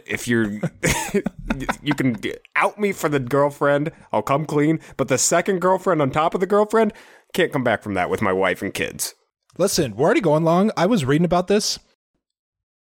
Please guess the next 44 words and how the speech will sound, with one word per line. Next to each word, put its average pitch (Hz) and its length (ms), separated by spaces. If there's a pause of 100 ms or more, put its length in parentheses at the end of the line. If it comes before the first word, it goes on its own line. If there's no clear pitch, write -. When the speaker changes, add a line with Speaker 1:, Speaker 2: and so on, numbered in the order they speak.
(200)
Speaker 2:
His 175 320
main 170 320
girlfriend, 120 720 (680)
and 117 140
they 127 60
said 151 200
this 160 140
Speaker 1:
The - 60
Speaker 2:
on - 60
the - 60
Speaker 1:
girl - 40
on - 40
Speaker 2:
show, 131 120
Speaker 1:
the 127 40
Speaker 2:
was 101 120
Speaker 1:
phone. 117 80
Speaker 2:
like, - 960
yeah, 107 200
the 92 100
girl 123 160
on - 60
the 139 80
phone 123 160
was 113 160
talking 127 320
about 110 560
they 110 120
went 113 220
shopping 120 320
for 101 160
suits 170 300
together, 156 400
and 135 140
he 120 120
hel-, 113 280
she - 180
helped 123 200
him 110 120
get 98 160
headshots 139 440
and 127 80
all 120 80
this 123 120
stuff. 117 320